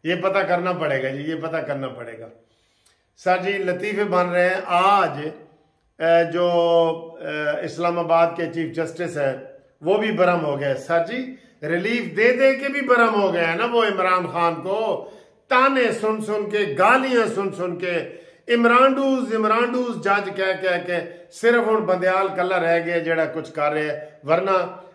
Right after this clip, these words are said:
देखे, कल, अ, लाहौर वाले, अ, जो बेंच ने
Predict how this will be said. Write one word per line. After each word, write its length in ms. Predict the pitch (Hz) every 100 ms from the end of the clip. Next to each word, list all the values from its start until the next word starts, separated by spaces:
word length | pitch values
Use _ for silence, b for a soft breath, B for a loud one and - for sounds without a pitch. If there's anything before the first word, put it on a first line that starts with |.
| _
देखे, 380 | 160 180 180 180
कल, 460 | 180 - 185 185 185
अ, 440 | - - - 160
लाहौर 480 | 156 151 147 165 175
वाले, 200 | 175 175
अ, 680 | 175 165 - 156 156 151 143
जो 220 | 156 147
बेंच 280 | 156 170 175
ने 180 | 165